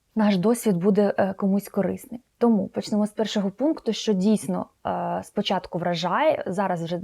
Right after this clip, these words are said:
до цього більш-менш звикаєш, це те, що дійсно, наприклад, про Калгарі саме я кажу, дуже великі відстані. Ось ви їдете містом, і ви бачите, що ось тут, наприклад, центр, тут ще якісь там жилий,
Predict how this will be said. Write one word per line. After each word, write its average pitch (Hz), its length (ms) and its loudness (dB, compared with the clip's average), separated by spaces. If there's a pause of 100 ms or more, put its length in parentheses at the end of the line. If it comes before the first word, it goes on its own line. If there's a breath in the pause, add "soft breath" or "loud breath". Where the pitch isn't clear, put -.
до 185 160 -4
цього 185 280 -4
більш-менш 175 440 -6
звикаєш, 240 500 -4
це - 120 -10
те, 277 180 2
що 247 340 -2
дійсно, 202 420 0
наприклад, 185 420 -4
про 180 100 -4
Калгарі 262 460 0
саме 339 280 -4
я 330 60 -4
кажу, 294 300 -4 (580 loud breath)
дуже 226 320 4
великі 202 380 2
відстані. 180 600 -4
Ось - 440 -10 (200)
ви 196 120 -2
їдете 190 400 -2
містом, 320 560 0
і 220 60 2
ви 196 120 2
бачите, 202 500 -2
що 180 240 -6
ось 175 160 -6
тут, 196 200 -6
наприклад, 180 480 -6 (200)
центр, 311 640 2 (100)
тут 196 220 -8
ще - 260 -4
якісь 180 380 -8
там 165 640 -12
жилий, 220 460 -2